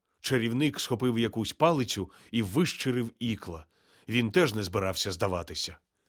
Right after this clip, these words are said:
І тут, коли від брезенту нічого вже не лишилося, коли розлючені мавки вже збиралися розірвати чубзиків,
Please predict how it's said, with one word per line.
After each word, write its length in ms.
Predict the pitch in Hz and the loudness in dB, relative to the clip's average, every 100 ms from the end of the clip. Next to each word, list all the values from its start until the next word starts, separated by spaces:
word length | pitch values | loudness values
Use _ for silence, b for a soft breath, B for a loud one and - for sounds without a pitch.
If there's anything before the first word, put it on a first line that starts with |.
| _ _ _ _ | _ _ _ _
І 120 | 131 | -2
тут, 320 | - 196 185 - - | 2 2 2 -2 -8
коли 280 | - 131 147 | 0 2 4
від 180 | 135 113 | 2 2
брезенту 600 | 135 117 160 143 135 131 | 2 4 2 2 0 2
нічого 500 | 120 120 160 147 139 | 2 2 2 4 2
вже 280 | 101 - 131 | 0 0 0
не 80 | 120 | 0
лишилося, 800 | 110 - 180 160 113 - 73 - B B B B | -2 0 0 0 0 -2 -8 -18 B B B B
коли 260 | - 131 151 | 0 4 6
розлючені 680 | 156 123 160 185 - 160 156 | 4 4 2 2 0 2 2
мавки 440 | 147 139 98 104 | 2 0 -2 -6
вже 260 | 90 104 120 | -4 -2 -2
збиралися 560 | 104 139 147 131 127 | 0 2 2 0 2
розірвати 600 | 139 117 123 131 139 117 | 2 2 0 2 0 -2
чубзиків, 760 | 107 190 190 135 117 98 82 | -2 0 2 0 -2 -4 -8